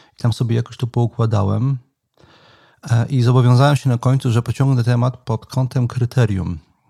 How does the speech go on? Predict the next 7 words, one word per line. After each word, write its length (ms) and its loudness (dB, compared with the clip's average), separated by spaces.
Kryterium 600 -2
pozwalającego, 1000 -2
które 280 -8
pozwala, 540 0
mm, 600 -2
ustalić 880 0
mi, 460 2